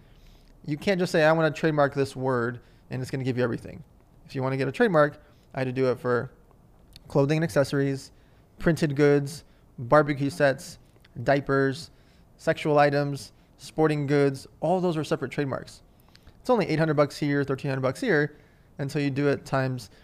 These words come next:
you know, hundreds of products, and then you gotta do the same thing for each country.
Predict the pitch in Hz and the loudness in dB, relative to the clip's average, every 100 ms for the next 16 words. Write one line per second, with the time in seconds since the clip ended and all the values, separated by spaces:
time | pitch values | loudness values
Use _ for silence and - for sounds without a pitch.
0 | _ _ - _ - - 127 127 - _ | _ _ -20 _ -12 -8 -8 -8 -16 _
1 | - 165 147 131 190 156 139 143 - - | -2 0 0 2 4 6 4 0 -10 -20
2 | _ _ _ - 147 151 143 147 139 139 | _ _ _ -4 -2 0 2 2 2 -2
3 | 139 175 170 165 202 - - 123 - 131 | -2 -2 0 0 0 0 -6 -8 -10 -10
4 | - - | -10 -16